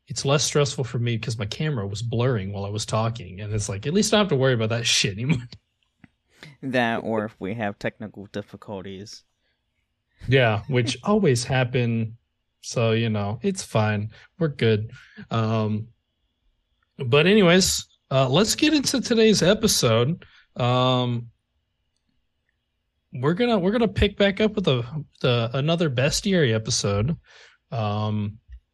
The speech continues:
Speaker 1: and I figured, you know, I just been looking through. We haven't touched on elementals yet. So, you know, I just, I decided to go with it. 'Cause I was looking at some others, I will say.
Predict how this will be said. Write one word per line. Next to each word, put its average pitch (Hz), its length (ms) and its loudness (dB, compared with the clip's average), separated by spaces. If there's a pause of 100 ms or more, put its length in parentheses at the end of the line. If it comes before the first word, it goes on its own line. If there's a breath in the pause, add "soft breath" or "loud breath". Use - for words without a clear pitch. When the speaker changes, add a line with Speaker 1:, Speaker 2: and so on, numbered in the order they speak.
(240)
Speaker 1:
and 113 380 0
I 120 160 0
figured, 160 640 0 (360 soft breath)
you 131 120 0
know, 139 180 2
I 131 160 2
just 147 180 0
been 170 120 2
looking 156 280 0
through. 147 400 6 (360 soft breath)
We 131 120 -4
haven't 175 380 -2
touched - 380 -2
on 160 120 0
elementals 151 680 0
yet. 107 320 -10 (1200 loud breath)
So, 110 1080 0 (720)
you 107 180 -6
know, 127 240 0
I 123 120 -2
just, 143 300 -2
I 131 80 -2
decided 151 600 0 (440)
to - 80 -4
go 165 160 4
with 151 140 0
it. 120 120 -6
'Cause 175 140 4
I 190 60 8
was 202 140 6
looking 269 200 0
at 240 80 2
some 196 160 2
others, 117 340 0
I 135 60 -2
will 135 160 2
say. 110 300 -2